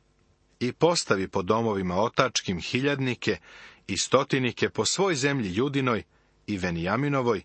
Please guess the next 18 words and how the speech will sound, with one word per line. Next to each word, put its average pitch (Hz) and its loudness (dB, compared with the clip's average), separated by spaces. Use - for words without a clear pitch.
i 104 -2
izbroja 165 0
ih 143 -4
od 101 0
dvadeset 107 0
godina 113 0
i 117 -2
više. 110 -2
I 101 -2
nađe 123 2
ih - -6
trista 160 0
hiljada 135 -2
vojnika 113 -2
izabranih, 135 -2
koji 196 4
nošahu 131 0
koplje 117 0